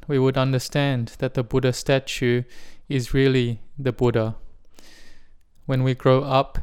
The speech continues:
then we understand further that the Buddha was born in India. He had a body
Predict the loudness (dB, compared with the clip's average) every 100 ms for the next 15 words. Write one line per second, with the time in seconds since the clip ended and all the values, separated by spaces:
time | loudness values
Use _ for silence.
0 | -6 -10 -2 0 2 0 -2 -2 0 0
1 | 0 0 0 0 0 2 2 2 0 -2
2 | -2 -2 -2 0 0 2 0 0 -4 -6
3 | -4 0 2 2 0 -4 -2 -2 0 0
4 | 0 -2 -10 -18 -16 -16 -18 -10 -4 0
5 | 2 0 2 4 4 4 0 -4